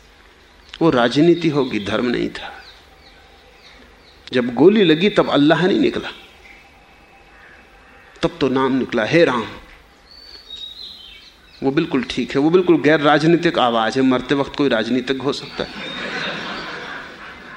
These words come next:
मरते वक्त तो जो था हृदय में वो निकला।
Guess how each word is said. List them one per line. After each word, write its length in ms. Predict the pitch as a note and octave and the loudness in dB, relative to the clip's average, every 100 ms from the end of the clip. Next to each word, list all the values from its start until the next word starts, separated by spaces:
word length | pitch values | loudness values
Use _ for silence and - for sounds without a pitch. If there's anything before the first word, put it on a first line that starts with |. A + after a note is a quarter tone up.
| - - - - - - - - - - - - - B2+ | -20 -20 -20 -20 -20 -20 -20 -20 -20 -20 -20 -20 -10 0
मरते 300 | C#3 D#3+ D#3 | 0 0 0
वक्त 280 | E3+ - - | 0 -2 -4
तो 80 | |
जो 160 | C3+ B2+ | -2 -2
था 200 | - C#3+ | -4 -8
हृदय 320 | C3 C3 C3+ | -4 -2 -2
में 120 | B2 | -2
वो 160 | A2 B2 | -2 -4
निकला। 360 | A#2+ G#2+ G2+ | -4 -6 -8